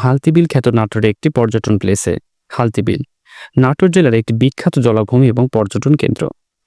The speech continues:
এটি নাটোর সদর থেকে প্রায় দশ কিলোমিটার উত্তরে নলডাঙ্গা থানায় অবস্থিত একটি বিল। আসলে প্রাকৃতিক সৌন্দর্যের জন্য বেশি পরিচিত নাটোরের এই হালতি বিল। বিশেষ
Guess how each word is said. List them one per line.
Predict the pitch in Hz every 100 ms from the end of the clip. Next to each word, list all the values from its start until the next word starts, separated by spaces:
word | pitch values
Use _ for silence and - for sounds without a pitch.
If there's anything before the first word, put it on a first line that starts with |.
| _ - _
এটি | 147 156
নাটোর | 147 139 -
সদর | - 147 170 170
থেকে | 180 156 120
প্রায় | 113 110
দশ | 131 151 -
কিলোমিটার | 143 123 113
উত্তরে | 107 101 113 131
নলডাঙ্গা | 117 117 113 117 -
থানায় | - 139 135
অবস্থিত | 113 - 120 117
একটি | 107 170
বিল। | 110 101 - _ _ _ _ _ _ _ -
আসলে | 151 214 139 139
প্রাকৃতিক | 151 151 - 196
সৌন্দর্যের | - 180 175 180 -
জন্য | 160 139 123
বেশি | 120 165 -
পরিচিত | 160 165 139 123 110
নাটোরের | 107 110 110 98
এই | 135 117
হালতি | 117 101 95
বিল। | 95 - _ - -
বিশেষ | 143 -